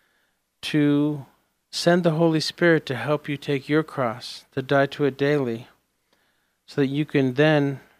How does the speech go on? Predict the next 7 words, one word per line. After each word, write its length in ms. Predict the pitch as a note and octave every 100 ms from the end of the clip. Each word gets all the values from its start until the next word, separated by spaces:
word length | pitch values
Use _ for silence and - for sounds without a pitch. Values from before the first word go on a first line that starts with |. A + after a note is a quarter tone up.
| _ _ _ _ _ _
help 280 | C#3 C3 C#3+
others. 500 | C#3+ C#3 B2 - - _ _ _ _ _ -
And 120 | B2+
then 140 | D3
pray 260 | C#3 - D#3+
for 200 | - D3+
those 560 | C#3 C#3 C#3 C3+ -